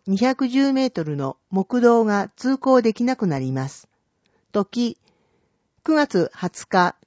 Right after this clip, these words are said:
土曜日から、令和八年三月三十一日火曜日のうち二ヶ月程度。問い合わせ、花と緑と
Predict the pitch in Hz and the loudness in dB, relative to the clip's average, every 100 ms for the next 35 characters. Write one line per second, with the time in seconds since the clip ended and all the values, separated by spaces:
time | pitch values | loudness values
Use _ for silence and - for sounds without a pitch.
0 | _ _ _ - 208 269 269 190 - 131 | _ _ _ 2 4 6 6 2 -6 -6
1 | 135 - _ _ _ _ _ - 240 285 | -6 -10 _ _ _ _ _ -2 2 4
2 | 277 262 247 - 240 180 143 - - 269 | 4 2 0 -2 0 0 -2 -10 -6 -2
3 | 302 240 - - 220 247 185 147 143 160 | 0 -2 -4 -4 -2 0 0 -4 -2 -2
4 | 160 160 160 147 _ - 202 240 285 226 | -2 -2 -4 -4 _ -6 0 4 4 4
5 | 160 143 135 - - 151 - _ _ _ | 0 -2 -6 -8 -4 -4 -4 _ _ _
6 | 196 202 254 254 254 - - 208 156 127 | -2 2 2 2 -2 -4 0 2 0 -6
7 | 123 _ _ _ _ _ _ _ _ _ | -10 _ _ _ _ _ _ _ _ _
8 | _ _ _ 254 269 262 254 247 - 226 | _ _ _ 0 2 4 2 2 0 0
9 | - _ _ _ _ _ 247 294 311 226 | -2 _ _ _ _ _ 0 0 2 2
10 | 208 247 220 160 - 135 | 4 4 4 0 -4 -6